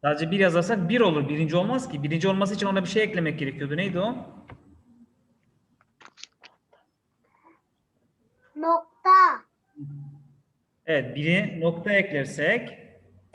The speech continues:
Speaker 1: birinci olur. Tamam.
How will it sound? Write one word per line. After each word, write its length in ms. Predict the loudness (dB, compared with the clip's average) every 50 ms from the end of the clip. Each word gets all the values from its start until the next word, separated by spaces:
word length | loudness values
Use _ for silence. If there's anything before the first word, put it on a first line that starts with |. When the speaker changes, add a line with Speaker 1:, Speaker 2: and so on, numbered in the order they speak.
| -20 -20 -20 _ _ _ _ _
Speaker 1:
birinci 1000 | -12 -10 -8 -4 -2 0 0 0 -2 -4 -4 -4 -4 -4 -6 -10 -16 -20 -20 -8
olur. 340 | -2 -2 0 0 0 -2 -4 -8 -12 -16 -20 -20 _ _ _ _ _ _ _ _ _ _ _ _ _ _ _ _ _ _ _ _ _ _ _ _ _ _ _ _ _ _ _ _ _ _ _ _ _ -20 _ _ _
Tamam. 520 | -16 -16 -14 -14 -12 -12 -12 -12 -14 -16